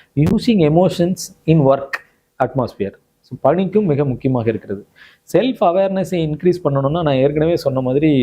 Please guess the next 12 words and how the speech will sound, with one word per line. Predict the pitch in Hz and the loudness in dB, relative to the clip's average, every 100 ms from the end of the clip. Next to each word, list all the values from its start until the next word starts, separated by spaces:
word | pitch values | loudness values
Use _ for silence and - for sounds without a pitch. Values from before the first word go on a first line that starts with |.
| 113 120 | 2 2
யுவல் | 170 190 | 4 4
நோவா | 160 139 147 139 | 4 2 2 0
ஹராரி | 123 120 107 120 151 _ - _ _ | 2 2 2 -4 -10 _ -20 _ _
மிக | 123 147 170 214 240 240 - - | 2 4 6 4 4 2 -6 -4
சயின்டிஃபிக்கா | 151 202 196 180 175 170 - _ _ - _ | -2 0 0 0 -2 -2 -8 _ _ -20 _
பல்வேறு, | - 131 202 214 220 220 214 202 180 | -2 0 2 2 2 2 2 2 2
அதாவது | 160 170 175 180 135 | 2 2 2 0 0
தியானம் | 143 151 185 185 185 | 0 0 -2 -6 -6
என்கின்ற | 143 151 151 151 147 | -4 -2 0 2 0
ஒற்றை | 151 - 170 | 0 -2 0
சொல்லில் | 165 185 143 | 2 2 2
சொல்லிவிடலாம். | 156 156 131 113 110 | 2 4 2 0 -6